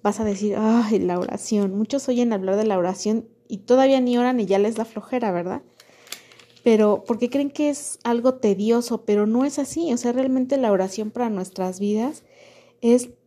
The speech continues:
la bendición más grande que tenemos, porque no necesitamos intermediarios para poder hablar con Dios. Únicamente debemos buscar un lugar donde podamos hablar con Dios,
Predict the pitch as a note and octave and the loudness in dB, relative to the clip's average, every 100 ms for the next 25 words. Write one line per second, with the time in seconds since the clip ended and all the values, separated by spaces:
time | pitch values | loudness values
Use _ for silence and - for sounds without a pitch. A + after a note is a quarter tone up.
0 | - A3 G#3 G3+ G3+ G3+ - A#3+ C4 C4 | -4 0 2 0 -2 -4 -2 -2 0 0
1 | A#3+ B3 B3+ G3+ G#3 A3+ C4 C4+ B3 - | 0 0 -2 -2 0 0 2 0 -2 -6
2 | F#3 G#3+ C#4 G#3+ - - G3+ G3+ G#3 G#3+ | -6 -4 -4 -6 -8 -10 -10 -6 -4 -2
3 | A3+ C4+ C4+ G3+ - G#3+ A3+ B3+ C4+ - | -2 -2 -2 -6 -4 -2 0 -2 -4 -12
4 | - _ - G3 G3 G3+ G3 G3 G3 G#3+ | -20 _ -6 -6 -4 -2 -2 -2 0 0
5 | A#3 A#3+ C#4 E4+ - A3 F3+ F#3+ F#3+ G3+ | 0 0 0 -2 -4 -4 -2 0 0 0
6 | G3+ G3 G3 G3 G3 B3 D4 - _ _ | 0 -2 -4 -6 -2 -4 -6 -14 _ _
7 | _ _ _ - A#3+ A#3+ B3 A3 A3+ A#3 | _ _ _ -2 0 0 -2 -2 -2 -2
8 | A#3 D4 E4 G#3+ G#3 G#3 A3+ - - - | -4 -6 -4 -2 -2 -2 -4 -8 -18 -20
9 | - _ _ _ G3 G#3 - - A#3+ C4 | -20 _ _ _ -8 -6 -6 -4 0 2
10 | C4 A3+ G#3+ A3 G#3 G3 G3 G3+ G#3+ A#3+ | 2 0 -2 -2 -4 -4 -6 -4 -4 -4
11 | B3 - _ _ _ _ _ _ _ _ | -6 -12 _ _ _ _ _ _ _ _
12 | - G3+ G3+ A3 A#3+ D4 C4+ A#3+ A3 A#3+ | -6 -2 2 0 0 -2 0 0 -2 -4
13 | - | -12